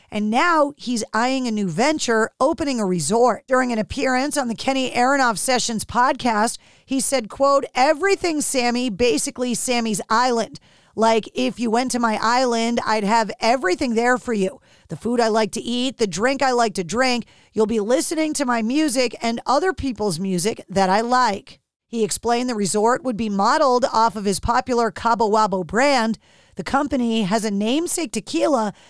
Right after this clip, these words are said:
as well as restaurants, nightclubs, and a poolside bar club that opened in Southern California earlier this year.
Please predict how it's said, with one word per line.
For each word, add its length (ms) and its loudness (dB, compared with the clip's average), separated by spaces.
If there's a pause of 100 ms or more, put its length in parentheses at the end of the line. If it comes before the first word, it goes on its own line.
(160)
as 200 0
well 220 2
as 140 -2
restaurants, 640 -2
nightclubs, 680 -2 (260)
and 140 -4
a 40 -4
poolside 720 0
bar 300 2
club 380 0 (240)
that 200 -2
opened 360 2
in 160 0
Southern 320 0
California 960 2
earlier 420 2
this 260 0
year. 440 0